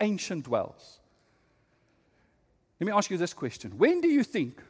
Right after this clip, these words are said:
those wells were established? When do you think that water was put in the earth,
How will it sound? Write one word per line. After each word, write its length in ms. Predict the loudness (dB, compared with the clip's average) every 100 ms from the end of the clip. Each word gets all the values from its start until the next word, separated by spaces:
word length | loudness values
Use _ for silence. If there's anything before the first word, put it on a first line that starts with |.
| _
those 320 | 4 4 4
wells 480 | 4 6 6 2 -2
were 120 | -4
established? 680 | -2 -4 -6 -6 -10 -18 -20 _ _ _ _ _ _ _ _ _ 6
When 220 | 6 8
do 80 | 6
you 140 | 4
think 320 | 2 -2 2
that 260 | 4 4 2
water 520 | 4 6 6 2 -4
was 220 | -2 -4
put 280 | -2 -4 -4
in 180 | -4 -2
the 140 | -2 -4
earth, 420 | -8 -10 -20